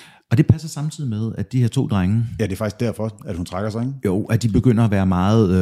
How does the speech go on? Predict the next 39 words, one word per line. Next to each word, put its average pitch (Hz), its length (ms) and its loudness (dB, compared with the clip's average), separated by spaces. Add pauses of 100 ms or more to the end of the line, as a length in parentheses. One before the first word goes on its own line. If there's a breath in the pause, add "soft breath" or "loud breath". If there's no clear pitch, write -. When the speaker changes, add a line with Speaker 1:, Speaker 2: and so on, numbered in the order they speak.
(160)
Speaker 1:
øh, 82 120 -2
udadreagerende. 80 1500 2 (560 soft breath)
Og, 95 420 2
øh, 90 120 2
hun 92 200 0 (1040)
Speaker 2:
Altså 113 200 6
Speaker 1:
mener, 117 140 4
at 107 60 0
det 101 80 0
måske 101 300 0
er, 107 60 0
fordi 107 220 0
de 98 140 -2
har 98 160 2
en 101 180 2
uheldig, 107 540 -2 (280)
tæt - 240 -4
knyt-, - 420 -4 (160)
øh, 92 220 0
binding 107 460 4 (480 soft breath)
til 160 80 -4
bedsteforældrene, 87 800 0 (200)
der 92 60 2
er 87 40 4
en 85 120 2
dårlig 92 400 0 (360)
indflydelse 120 540 4
på 82 180 -4
dem. 80 120 -4 (340 soft breath)
Og 107 80 -2
derfor 135 340 4 (300)
så - 140 -4
vil 120 80 2
hun 101 100 2
tage - 120 -6
dem 92 80 -6
tæt 170 180 -2
på 143 160 -2
sig 151 120 0